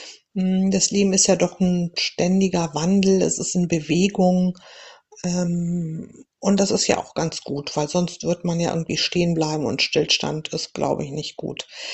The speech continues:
Manchmal verläuft das Leben eben einfach mal ein bisschen langsamer und dann auch mal wieder ein bisschen turbulenter. Und von daher denke ich,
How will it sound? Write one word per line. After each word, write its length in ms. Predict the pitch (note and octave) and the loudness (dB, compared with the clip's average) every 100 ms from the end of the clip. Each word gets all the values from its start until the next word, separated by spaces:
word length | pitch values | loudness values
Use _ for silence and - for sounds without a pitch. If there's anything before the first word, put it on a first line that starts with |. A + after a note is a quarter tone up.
| - - _ | -10 -12 _
Manchmal 680 | - - G#3 A3+ A#3 A#3+ G#3+ | -12 -4 -2 0 0 2 2
verläuft 400 | G#3 G3+ F#3+ - | 2 4 4 4
das 160 | G3 - | 0 0
Leben 300 | F#3 F3+ - | 0 -2 -2
eben 240 | E3+ E3 | -2 -2
einfach 280 | - E3+ F3+ | -6 -4 -2
mal 120 | D#3 | -2
ein 100 | C#3+ | -4
bisschen 260 | - - - | -6 -6 -2
langsamer 800 | A#3 B3 A3 G#3 G3+ G3 G3 - _ _ | 0 2 4 2 2 2 0 -6 _ _
und 220 | G3+ F#3+ | 0 2
dann 180 | G3+ F#3+ | 2 0
auch 160 | F3+ | -2
mal 160 | F#3 F3 | -2 0
wieder 200 | E3+ E3+ | 0 0
ein 100 | D#3+ | -2
bisschen 340 | E3+ - D#3 | -2 -2 -4
turbulenter. 960 | - C#3 C#3+ B2 D#3 G3+ G3 F#3 F3+ F3+ - - - - - _ _ _ | 0 -2 0 2 4 4 4 4 2 -2 -14 -20 -20 -20 -20 _ _ _
Und 240 | E3+ E3+ | -4 -4
von 180 | - E3 | -2 -2
daher 260 | E3 D#3 D#3 | 0 0 -2
denke 300 | D#3+ E3+ - | -2 -2 -2
ich, 320 | C#3+ - | -4 -6